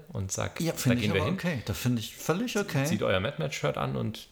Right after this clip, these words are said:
Speaker 1: lasst uns hingehen.
Speaker 2: Wie war denn die Reaktion deiner Leute da drauf?
Speaker 1: Total unterschiedlich.
Speaker 2: Ja,
Speaker 1: Ah.
Speaker 2: genau.
Speaker 1: Also das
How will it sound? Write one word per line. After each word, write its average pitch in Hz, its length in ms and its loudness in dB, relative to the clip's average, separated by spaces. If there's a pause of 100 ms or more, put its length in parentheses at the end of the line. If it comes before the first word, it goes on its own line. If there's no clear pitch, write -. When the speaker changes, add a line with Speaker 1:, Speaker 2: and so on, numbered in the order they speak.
(320)
Speaker 1:
lasst 113 260 4
uns 117 140 -2
hingehen. 95 400 -2
Speaker 2:
Wie 131 180 2
war 151 120 4
denn 135 180 0
die 117 60 0
Reaktion 107 540 0
deiner 95 240 -2
Leute 90 300 -2
da 90 140 -2
drauf? 87 500 -4 (220)
Speaker 1:
Total - 320 -4
unterschiedlich. - 560 -6 (340)
Speaker 2:
Ja, 104 80 2 (100)
Speaker 1:
Ah. 90 280 4 (320)
Speaker 2:
genau. 101 340 2
Speaker 1:
Also 131 200 2 (240)
das - 260 0